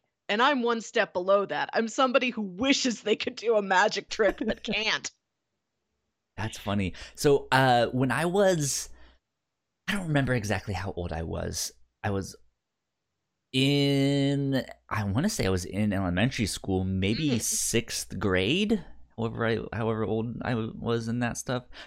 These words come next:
Speaker 2: I don't know about you, Sasa. <laughs> I know, but I can never equ-, equ-, equate an a-, age to a grade.
Speaker 1: I
Speaker 2: Like,
Speaker 1: can
Speaker 2: when
Speaker 1: do it
Speaker 2: I
Speaker 1: pretty well.
Speaker 2: when, when I say, like,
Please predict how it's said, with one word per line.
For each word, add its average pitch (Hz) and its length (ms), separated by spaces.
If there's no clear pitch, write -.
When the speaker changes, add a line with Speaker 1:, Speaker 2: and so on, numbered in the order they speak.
Speaker 2:
I 123 80
don't 175 120
know 170 100
about 127 260
you, 104 220
Sasa. 101 640
<laughs> 110 920
I 123 160
know, 127 220
but - 200
I 135 80
can 120 500
never 117 520
equ-, - 400
equ-, - 240
equate - 580
an 98 200
a-, - 120
age 117 500
to 107 200
a 90 40
grade. 101 720
Speaker 1:
I 254 160
Speaker 2:
Like, - 80
Speaker 1:
can 440 100
Speaker 2:
when - 100
Speaker 1:
do - 100
it - 20
Speaker 2:
I - 120
Speaker 1:
pretty 240 340
well. 139 500
Speaker 2:
when, 113 240
when 117 120
I 147 100
say, 123 220
like, 107 180